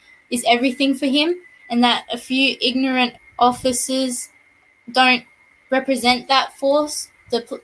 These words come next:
the image of the police force. But I think that we, the racism and racists need to be called out, otherwise it will rot within our system and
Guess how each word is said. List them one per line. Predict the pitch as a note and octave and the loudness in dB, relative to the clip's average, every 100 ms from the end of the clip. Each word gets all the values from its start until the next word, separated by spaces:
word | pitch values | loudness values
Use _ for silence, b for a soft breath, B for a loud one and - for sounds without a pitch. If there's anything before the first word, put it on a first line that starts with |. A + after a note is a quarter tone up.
| - | -4
the | A#3+ | 0
image | B3 C4+ C#4+ | 2 2 0
of | C#4+ B3+ | 0 -2
the | |
police | B3 C#4 C4 | -2 0 0
force. | - D4 D#4 D4+ - b b b - | -2 0 0 -2 -10 b b b 0
But | A#3+ - _ _ _ | 0 0 _ _ _
I | - B3 B3 A#3+ | 2 4 4 2
think | - B3+ A#3+ A#3+ | -2 -2 -2 -4
that | A#3+ A3+ A3 - - b b b _ _ | -2 0 0 -2 -10 b b b _ _
we, | B3+ B3 G#3+ - | -2 -2 -4 -6
the | A#3 | -2
racism | A#3 A#3+ A#3+ - A#3+ C4 B3+ | 2 2 2 -4 -4 -2 -2
and | A#3 A3+ | -4 0
racists | A#3 A#3 A#3+ B3 A#3+ | 2 2 0 -2 -2
need | B3 A#3+ A#3+ | -2 -2 -2
to | |
be | A#3 A#3+ | -4 -8
called | - B3 A#3+ A#3 | -4 -2 0 2
out, | A3 B3 C#4 - - - - | 4 4 2 -2 -20 -20 -2
otherwise | A#3+ A#3+ A#3 A#3 A#3 | -2 2 2 4 2
it | A3+ | -2
will | A#3 | -2
rot | A3 A#3+ | 2 2
within | B3 A#3+ A3+ | 2 -4 -2
our | G#3+ G#3 | -2 -2
system | - A#3+ - A3+ A3+ - | -2 -2 -2 -4 -8 -6
and | A3 A3 G#3+ | -6 -6 -8